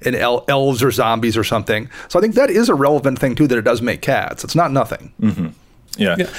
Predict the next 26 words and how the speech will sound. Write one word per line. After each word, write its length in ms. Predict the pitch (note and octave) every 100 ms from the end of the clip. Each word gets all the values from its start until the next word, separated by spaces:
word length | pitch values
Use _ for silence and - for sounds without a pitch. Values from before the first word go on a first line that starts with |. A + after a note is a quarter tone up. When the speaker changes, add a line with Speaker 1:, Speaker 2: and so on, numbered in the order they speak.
| - -
Speaker 3:
I 80 |
mean, 180 | A3 A#3 G#3+
I, 220 | G#3 G#3
I'm 140 | G#3+ A3
not 160 | F3
a 420 | C3 A#2 B2 -
huge, 540 | - - D3 D#3 E3+ -
huge 240 | F#3 E3
fan 220 | - E3+
of 80 | E3+
this 160 | E3 -
card 280 | - D#3 D3
for 140 | C3+
Commander. 580 | B2+ A#2+ A#2 C3 C#3+ D#3+ - - -
I 80 | D#3+
think 160 | E3
it 80 | C#3+
might 220 | B2+ C3+
be 100 | B2+
sneaky 500 | A#2+ - B2+ C3+ D3+
good 260 | A2+ B2+ B2+
for, 140 | C3
like, 200 | A#2 A#2+ -
some 160 | - A#2+
standard 760 | - C3+ A#2 B2+ C3+ D3 D#3+ -
situations. 880 | - E3 D#3 D3+ D3+ E3 E3 E3+